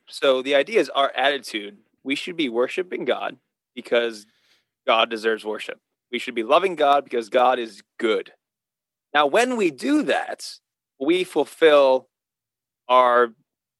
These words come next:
like, being as human beings. We, we do receive grace. We do get a lot of stuff out of it, but we shouldn't do it with that intention, that make sense?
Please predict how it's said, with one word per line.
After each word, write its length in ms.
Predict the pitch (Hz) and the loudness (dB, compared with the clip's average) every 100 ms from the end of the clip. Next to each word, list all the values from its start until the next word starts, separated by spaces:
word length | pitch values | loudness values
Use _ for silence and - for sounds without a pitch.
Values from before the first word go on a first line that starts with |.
| _ | _
like, 220 | 117 113 107 | -10 -10 -4
being 380 | 139 156 117 | 0 0 0
as 160 | 107 104 | -4 -4
human 300 | 117 113 107 | -6 -8 -6
beings. 440 | 139 117 - - | -4 -6 -8 -18
We, 360 | 110 120 117 117 _ _ _ | -6 -4 -4 -8 _ _ _
we 120 | 131 120 | -6 -2
do 240 | 127 208 | 0 2
receive 400 | 180 - 120 101 | 0 -2 -6 -6
grace. 320 | 113 95 - | -4 -4 -4
We 140 | 127 123 | -6 0
do 260 | 156 160 | 2 2
get 180 | 123 151 | 2 0
a 60 | 127 | 2
lot 180 | 131 123 | 4 4
of 60 | |
stuff 240 | - 131 - 123 | 2 -2 -2 2
out 220 | 175 214 | 4 4
of 120 | 117 | 2
it, 360 | 101 - - - _ _ _ _ _ _ _ | -2 -8 -14 -20 _ _ _ _ _ _ _
but 480 | 180 131 127 - - _ _ _ | 4 4 2 -4 -18 _ _ _
we 100 | 135 | -4
shouldn't 380 | - 170 139 113 | 2 2 0 2
do 240 | 160 160 | 6 6
it 120 | 127 | 4
with 180 | 127 117 | 0 -2
that 180 | 123 117 | 0 0
intention, 800 | 113 107 - 135 123 - - - _ _ | -2 -10 -6 -6 -4 -10 -12 -18 _ _
that 120 | 139 | 2
make 120 | 151 147 | 2 -2
sense? 260 | 165 160 | -4 -4